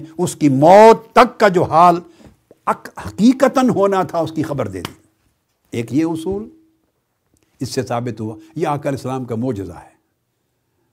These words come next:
غیبی علوم میں سے ہے۔ اور دوسرا اصول اس سے استنباط یہ ہوتا ہے کہ تم نے سن لی اس کی بات، جو شخص اس پر سچے دل سے عمل کرے، یہ جنت کا راستہ ہے۔ باب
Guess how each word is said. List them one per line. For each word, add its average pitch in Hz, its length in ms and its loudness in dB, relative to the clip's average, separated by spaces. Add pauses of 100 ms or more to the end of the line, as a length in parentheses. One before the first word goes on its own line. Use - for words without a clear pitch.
(580)
غیبی 139 420 -4 (200)
علوم 127 280 -2
میں 98 140 -6
سے - 160 -16
ہے۔ - 140 -20 (460)
اور 120 100 -12
دوسرا 247 420 0
اصول 202 320 -2
اس 185 80 -2
سے 180 140 -6
استنباط 156 580 -6
یہ 151 40 -2
ہوتا 139 240 -4
ہے 139 60 -4
کہ 139 160 -8
تم 165 160 -2
نے 180 100 0
سن 165 200 0
لی 220 220 -2
اس - 140 -10
کی 214 120 -6
بات، 180 240 0 (580)
جو 214 220 6
شخص - 400 -2
اس - 240 -8
پر 208 100 2
سچے - 540 2
دل 214 220 4
سے 202 140 -4
عمل 180 240 0
کرے، 156 200 0 (140)
یہ 170 120 6
جنت 143 360 0
کا 110 100 -6
راستہ 90 320 -14
ہے۔ - 100 -20 (720)
باب 143 300 -4